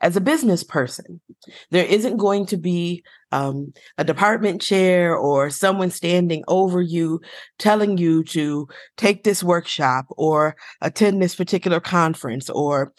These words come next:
sit in on this particular meeting. So how do you discern for yourself when it's best to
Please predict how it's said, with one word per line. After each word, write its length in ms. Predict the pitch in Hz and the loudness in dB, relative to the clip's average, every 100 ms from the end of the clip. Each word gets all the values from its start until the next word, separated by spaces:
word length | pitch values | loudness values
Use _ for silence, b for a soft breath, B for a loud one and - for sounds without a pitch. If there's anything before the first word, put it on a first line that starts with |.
| B B | B B
sit 260 | - 214 214 | -4 0 2
in 140 | 208 | 4
on 180 | 190 180 | 4 4
this 160 | 175 - | 2 0
particular 460 | 185 - 175 170 | -4 -4 -2 0
meeting. 360 | 165 170 165 101 | 2 2 0 -2
So 160 | - 180 | -4 -4
how 300 | - 262 320 | 0 2 2
do 120 | 269 | 2
you 220 | 220 262 | 2 2
discern 760 | 196 202 196 170 160 151 170 180 b b _ | 0 -2 0 2 2 -2 -6 -10 b b _
for 240 | - 190 | 0 2
yourself 800 | 175 156 156 285 277 185 180 - _ _ _ _ | 2 0 -2 2 4 4 0 -8 _ _ _ _
when 260 | 170 220 202 | 2 4 2
it's 180 | 220 | -2
best 480 | 156 180 165 160 - | -2 0 0 -2 -10
to 360 | - 160 143 143 | -6 -4 -4 -8